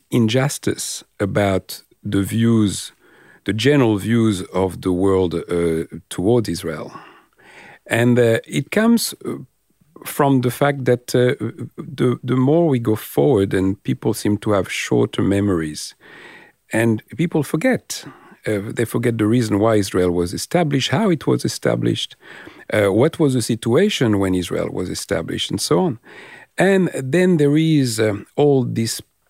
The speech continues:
postmodern, uh, doctrine that, uh, the Israelis are also glit-, gu-, guilty of, by the way. Internal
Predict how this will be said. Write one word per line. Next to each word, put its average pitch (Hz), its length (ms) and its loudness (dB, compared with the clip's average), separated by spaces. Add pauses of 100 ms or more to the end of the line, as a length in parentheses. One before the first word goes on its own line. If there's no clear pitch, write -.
(120)
postmodern, 117 960 0 (760)
uh, 95 60 -4 (220)
doctrine 85 640 -2 (260)
that, 101 180 -2 (120)
uh, 95 260 2
the 107 120 -2
Israelis 123 360 2
are 98 100 4
also 107 280 0
glit-, 151 420 -2
gu-, 110 280 -6
guilty 120 400 0
of, 76 260 -8
by 71 180 -8
the 76 100 -8
way. 71 180 -10 (600)
Internal 110 640 0